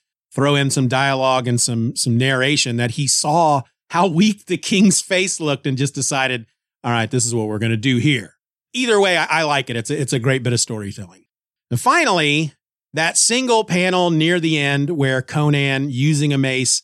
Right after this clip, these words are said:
smashes in the face of the central of the nine identical dead warriors, that is the last of my favorite bits. Not only am I able to hear the sound of that impact in my head, because remember,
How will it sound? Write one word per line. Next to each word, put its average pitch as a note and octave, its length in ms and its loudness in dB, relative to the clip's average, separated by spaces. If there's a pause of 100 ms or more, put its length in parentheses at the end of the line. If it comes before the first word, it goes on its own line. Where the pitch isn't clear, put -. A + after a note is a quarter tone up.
(200)
smashes E3 680 0
in E3+ 120 2
the D3+ 80 0
face D3+ 380 -2
of B2+ 140 -2
the B2+ 100 0
central F3 760 0 (240)
of C#3+ 160 -2
the C#3 100 0
nine D3+ 500 0
identical C#3 680 -2
dead C3 300 -2
warriors, C#3 640 2 (380)
that E3+ 420 0 (400)
is C3+ 180 -6
the C#3+ 100 0
last C3 600 0
of A2+ 160 -4
my A#2 160 2
favorite A#2+ 460 -2
bits. A#2+ 300 -2
Not F#3 200 0
only C#4+ 220 2
am G#3 120 0
I F#3 180 0
able F#3+ 320 0
to F3 140 -2
hear B3 440 -6
the G3+ 100 -2
sound F#3+ 460 0
of E3+ 100 -2
that D3 220 -4
impact E3 640 -4
in G#3 180 -2
my F3+ 200 0
head, F#3+ 360 -2 (340)
because A3+ 280 -2
remember, C4+ 640 0